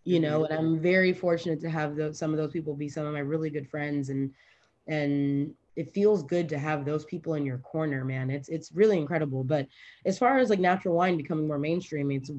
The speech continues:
Speaker 1: a, a weird combination of, people wanna say it's because of the pandemic. It was definitely before the pandemic.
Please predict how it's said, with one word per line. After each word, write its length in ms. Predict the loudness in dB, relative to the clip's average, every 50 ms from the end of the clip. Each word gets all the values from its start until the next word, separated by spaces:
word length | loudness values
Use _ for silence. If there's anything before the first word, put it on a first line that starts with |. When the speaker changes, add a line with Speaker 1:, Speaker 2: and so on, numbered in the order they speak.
| -6 -4
Speaker 1:
a, 60 | -2
a 280 | -2 -2 -2 -2 -2 -2
weird 540 | -2 0 0 0 2 2 4 2 2 0 -2 -6 _ _ _ _ _ _ _ _ _
combination 800 | 0 2 2 4 4 4 4 4 4 2 0 0 0 0 -2 -2
of, 420 | -4 -4 -4 -2 -2 -2 -2 -4 -8 -14 -20 _ _ _ _ _ _ -8 -2
people 260 | -2 0 0 2 2
wanna 200 | 2 2 0 0
say 180 | 0 0 0
it's 120 | 0 0 -2
because 180 | -4 -4 -4
of 80 | -4 -2
the 60 | -4
pandemic. 560 | -2 -2 -2 -2 0 0 0 0 -2 -2 -4 -6
It 80 | -6
was 120 | -4 -4 -4
definitely 420 | -4 -4 -4 -4 -4 -6 -6 -6
before 340 | -6 -6 -8 -8 -6 -4 -4
the 80 | -4 -4
pandemic. 640 | -4 -4 -4 -2 -2 -4 -4 -4 -6 -8 -8 -12